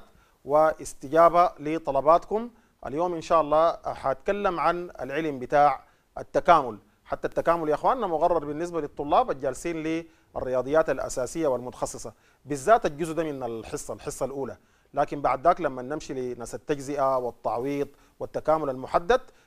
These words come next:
ده حيكون خاص بالمساق العلمي فقط. لكن أنبه وأكرر، حصتنا دي مقررة للمساقين معا، أدبي على علمي. طيب، التكامل.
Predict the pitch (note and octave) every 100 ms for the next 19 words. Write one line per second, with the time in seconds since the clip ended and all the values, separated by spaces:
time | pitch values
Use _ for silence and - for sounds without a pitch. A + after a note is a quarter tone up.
0 | _ B2 C#3 C3+ D3 C#3 C#3+ C#3 B2+ C#3+
1 | C#3+ D3 _ - C3 B2+ B2 D3 D3 -
2 | C3+ C3+ D#3 D#3 D#3 C#3 G#2 _ _ _
3 | - D3 D#3+ D3 C#3+ E3+ F3 G3 D#3 D3
4 | F#3 A#3+ C4+ D3 - F3+ F3+ E3 C#4 -
5 | _ _ _ C3 C3+ F#3 F#3+ G3+ A#3+ -
6 | D3+ A3+ C4 - C#3 C#3 C#3+ C#3 F3+ D3+
7 | A#2+ A#2 - F3 F3 C#3 D3+ D#3 - -
8 | D3 B2+ A#2 F#2 _ _ _ - F#3 -
9 | _ _ _ - - - F#3 G#3 D3 G#2+